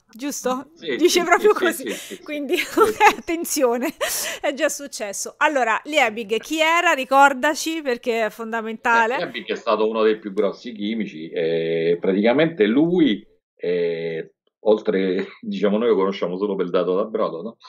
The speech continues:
Speaker 2: Eh, <laughs> però, eh, fondamentalmente, s-, cioè, ebbe questo impulso di, di dire, cioè, ehm, da chimico, eh, molto positivista,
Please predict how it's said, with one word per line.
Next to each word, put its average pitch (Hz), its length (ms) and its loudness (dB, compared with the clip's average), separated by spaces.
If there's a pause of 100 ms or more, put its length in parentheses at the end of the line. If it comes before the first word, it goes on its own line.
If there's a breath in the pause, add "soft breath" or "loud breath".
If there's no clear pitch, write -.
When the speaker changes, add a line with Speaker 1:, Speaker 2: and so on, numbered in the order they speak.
(240 loud breath)
Speaker 2:
Eh, 113 520 0
<laughs> 110 300 -8
però, 120 380 0 (320 loud breath)
eh, 92 680 -6
fondamentalmente, 104 1500 0
s-, 82 120 -18 (760 loud breath)
cioè, 156 320 -2
ebbe 151 340 0
questo 139 320 -8
impulso 147 600 -8
di, 120 280 -8
di 123 140 -6
dire, 107 480 0 (260)
cioè, 101 720 -4
ehm, 95 540 -8 (560)
da 104 240 0
chimico, 131 840 0 (260)
eh, 87 480 -6
molto 101 280 0
positivista, 113 1120 0